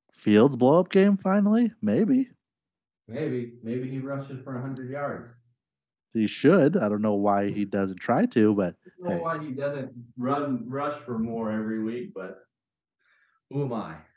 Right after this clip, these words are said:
Speaker 1: So, yeah, just a, a major upset. Another, I won't say this one is a, a nail in the coffin. That's not a season ender,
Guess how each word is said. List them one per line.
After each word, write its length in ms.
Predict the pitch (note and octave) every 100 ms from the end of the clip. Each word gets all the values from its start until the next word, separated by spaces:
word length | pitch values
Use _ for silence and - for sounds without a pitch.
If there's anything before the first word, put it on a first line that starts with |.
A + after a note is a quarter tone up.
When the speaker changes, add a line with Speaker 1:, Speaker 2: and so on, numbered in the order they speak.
| _ _ _ _ _ _ _ _ _ _ _ _ _ _ _ _ _ _ _ _ _ -
Speaker 1:
So, 140 | B2
yeah, 120 | G#2 G2
just 280 | G#2 - A2
a, 200 | G2 G2+
a 80 | G#2+
major 480 | A2 C#3+ D#3 D3 A#2+
upset. 520 | A2+ - A#2+ G#2+ A2+
Another, 640 | A2+ B2 C#3 C#3 C#3+ C#3 - _ _ _ _ _ -
I 40 | C3
won't 220 | E3 D#3+
say 120 | C3+
this 260 | A2 C3 C#3
one 160 | C3+ B2+
is 200 | A#2+ B2
a, 240 | A#2+ A#2+
a 80 | B2
nail 240 | A#2+ B2 A#2+
in 60 |
the 60 | A#2+
coffin. 420 | - A#2+ A#2+ A#2
That's 180 | A2 -
not 140 | A2+
a 40 | A2
season 380 | B2+ A2+ A2+ A#2+
ender, 480 | A#2 A2+ A2+ A#2+